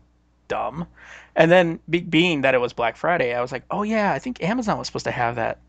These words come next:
sale." Go on Amazon, found one. I was like, "Oh, cool, they have it." Two days later, I got it.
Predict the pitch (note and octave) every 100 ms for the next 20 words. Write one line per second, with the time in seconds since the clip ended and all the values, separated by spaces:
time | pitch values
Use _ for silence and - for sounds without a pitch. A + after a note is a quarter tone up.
0 | _ - - C3+ A#2 A#2 - - _ -
1 | B2 C3+ D#3+ D3+ E3+ F3 - _ _ _
2 | - D3 D#3+ E3 F3+ G3 C#3+ D3 - G#3+
3 | F#3 A3 D#3 B2+ D#3+ D#3 B2+ _ _ _
4 | _ _ _ _ _ _ _ _ _ -
5 | G3+ F#3+ E3+ D#3 C#3+ A#2 A2+ A#2+ C3+ F3+